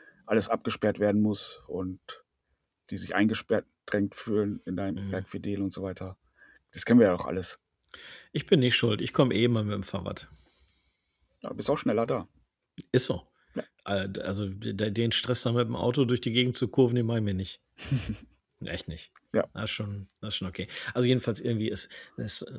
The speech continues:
Speaker 2: soll auf jeden Fall, das ist, glaub ich, auch die Idee gewesen ja immer, es soll ein Platz gefunden werden für diesen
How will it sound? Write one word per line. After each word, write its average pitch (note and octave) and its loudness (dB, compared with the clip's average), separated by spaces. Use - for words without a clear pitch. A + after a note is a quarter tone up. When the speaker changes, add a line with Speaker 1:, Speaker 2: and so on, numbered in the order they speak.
Speaker 2:
soll A#2 10
auf - -2
jeden C3 6
Fall, A2 2
das - -6
ist, - -2
glaub G#2 2
ich, - -6
auch G2 -2
die - -4
Idee G#2+ 6
gewesen A2 2
ja G#2+ 0
immer, A2 0
es G#2 -2
soll A#2+ 6
ein B2 4
Platz - 2
gefunden C#3 2
werden B2 8
für A#2 -4
diesen A2+ 0